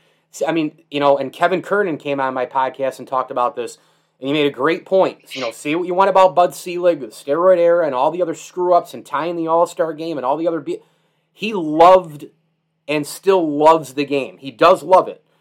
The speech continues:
He made some mistakes, and the steroid era is obviously a black cloud in, in his tenure. Somehow he weaseled his way into the Hall of Fame. But he loved the game. You know, all the commissioners in the past love.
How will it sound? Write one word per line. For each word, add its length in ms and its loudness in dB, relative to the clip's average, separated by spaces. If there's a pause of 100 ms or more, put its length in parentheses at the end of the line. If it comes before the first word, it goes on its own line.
(300)
He 120 -12
made 300 0
some 140 -6
mistakes, 580 -4
and 80 -12
the 60 -14
steroid 340 -2
era 220 2
is 80 -4
obviously 380 -6
a 20 -20
black 260 -2
cloud 300 -4
in, 160 -12
in 160 -18
his 180 -20
tenure. 560 -8 (160)
Somehow 380 -4
he 80 -12
weaseled 340 -14
his 100 -14
way 140 -6
into 120 -12
the 80 -8
Hall 180 -8
of 80 -18
Fame. 340 -6 (480)
But 240 2
he 200 -8
loved 800 2
the 380 -4
game. 640 -6 (120)
You 140 -8
know, 180 2
all 280 6
the 80 -10
commissioners 560 -10
in 80 -10
the 40 -10
past 360 -6
love. 500 2